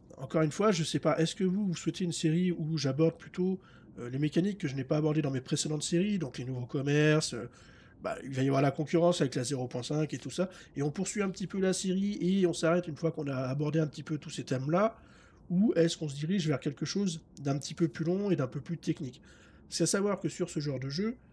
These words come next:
euh, à un moment, euh, il va y avoir des phases de réflexion, il va y avoir des essais, il va y avoir des choses un peu répétitives. Euh, je veux dire, là je pense qu'après le siège social, je vais certainement commencer à ouvrir des bijouteries. Je vais certainement ouvrir une bijouterie dans chaque quartier, donc une ouverture de,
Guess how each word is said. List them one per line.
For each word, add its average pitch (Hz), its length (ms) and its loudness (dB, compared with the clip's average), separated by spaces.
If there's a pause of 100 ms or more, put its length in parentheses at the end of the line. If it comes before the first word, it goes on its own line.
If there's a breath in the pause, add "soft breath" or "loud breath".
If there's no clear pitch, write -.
(520 soft breath)
euh, 90 520 -12
à - 120 -6
un 127 80 -2
moment, 196 420 4
euh, 135 300 2
il 131 80 -4
va 131 80 0
y 135 60 4
avoir 147 180 2
des 139 100 0
phases 143 280 2
de 147 80 0
réflexion, 139 500 -2
il 208 60 0
va 156 100 4
y 131 40 2
avoir 123 180 -2
des 127 200 -2
essais, 190 280 0
il 185 40 2
va 165 80 4
y 143 60 4
avoir 127 160 0
des 131 60 -4
choses 135 200 -4
un 127 60 -2
peu 127 120 -6
répétitives. 151 520 -2 (680 loud breath)
Euh, 113 140 -10
je 123 60 -12
veux 131 80 -8
dire, 143 260 0
là 151 100 4
je 156 140 4
pense 196 280 -4
qu'après 151 420 0
le 127 40 -6
siège - 240 -4
social, 190 320 -2
je 151 80 -4
vais 135 60 -4
certainement 143 360 -2
commencer 143 340 -2
à 143 40 0
ouvrir 135 200 -2
des 123 100 -2
bijouteries. 131 520 -4 (500 loud breath)
Je - 80 -20
vais 139 60 -12
certainement 151 360 2
ouvrir 165 300 4
une 160 80 0
bijouterie 147 360 -2
dans 151 100 0
chaque 139 240 -2
quartier, 214 340 0
donc 156 220 -4
une 131 100 -8
ouverture 147 420 0
de, 139 260 -2